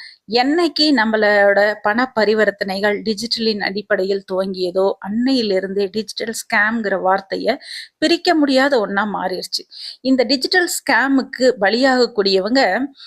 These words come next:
அடித்தட்டு மக்களா நம்ம கருதக்கூடிய ஏழை எளிய மக்கள்ல இருந்து மிகப்பெரிய பணக்காரர்கள் வரையிலும் இந்த ஸ்கேம்ல டெய்லி சிக்கிட்டு தான் இருக்காங்க. ஒரு நாளைக்கு பல்லாயிரக்கணக்கான ஸ்கேம்ஸ்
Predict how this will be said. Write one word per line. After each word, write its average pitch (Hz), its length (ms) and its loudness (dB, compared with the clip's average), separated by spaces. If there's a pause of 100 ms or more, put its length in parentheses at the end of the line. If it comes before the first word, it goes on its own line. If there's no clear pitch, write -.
(440)
அடித்தட்டு 277 540 0
மக்களா 254 500 2
நம்ம 208 240 -2
கருதக்கூடிய 208 560 0 (200)
ஏழை 208 340 4
எளிய 196 280 2
மக்கள்ல 190 480 -2
இருந்து 190 340 -2 (180)
மிகப்பெரிய 320 720 -2
பணக்காரர்கள் 240 800 0
வரையிலும் 190 540 -2
இந்த 190 260 -4
ஸ்கேம்ல 190 500 -2 (260)
டெய்லி 254 540 -2
சிக்கிட்டு 214 420 -8
தான் 202 140 -2
இருக்காங்க. - 340 -8 (420)
ஒரு 254 160 4
நாளைக்கு 330 460 2
பல்லாயிரக்கணக்கான 247 1200 0
ஸ்கேம்ஸ் 214 440 -6